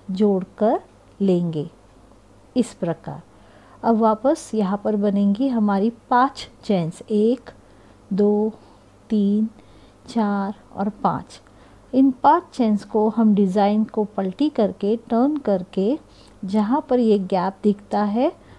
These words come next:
वहाँ पर एक single crochet के साथ जोड़कर लेंगे, इस प्रकार। design को हमने सीधा कर लिया है।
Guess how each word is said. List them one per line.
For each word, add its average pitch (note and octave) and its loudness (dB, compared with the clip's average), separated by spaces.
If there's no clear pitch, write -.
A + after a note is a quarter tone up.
वहाँ G#3 0
पर G#3 0
एक A#3 -4
single B3+ 2
crochet G3+ -6
के A3 -2
साथ A3 -4
जोड़कर G#3 0
लेंगे, F#3 -2
इस A#3 0
प्रकार। - -10
design G3 -2
को G#3 -2
हमने G3 0
सीधा G3 -2
कर G3+ -4
लिया G#3 0
है। A#3 0